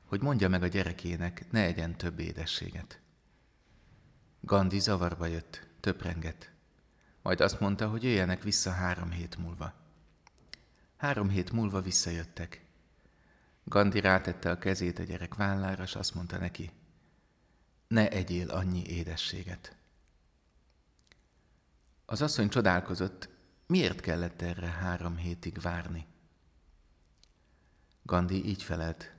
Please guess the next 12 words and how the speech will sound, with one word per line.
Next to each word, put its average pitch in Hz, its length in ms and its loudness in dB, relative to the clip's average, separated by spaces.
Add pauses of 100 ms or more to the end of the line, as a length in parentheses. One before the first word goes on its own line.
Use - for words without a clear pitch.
(1080)
"Mert 92 500 0
három 104 420 2
hete 110 260 0
még 98 320 0
én 87 240 4
is 85 200 -2
sok - 260 -6
édességet 85 840 -6
ettem." 90 460 -8 (2250)
A - 100 -4
bűn 101 460 4
békjó, 80 580 2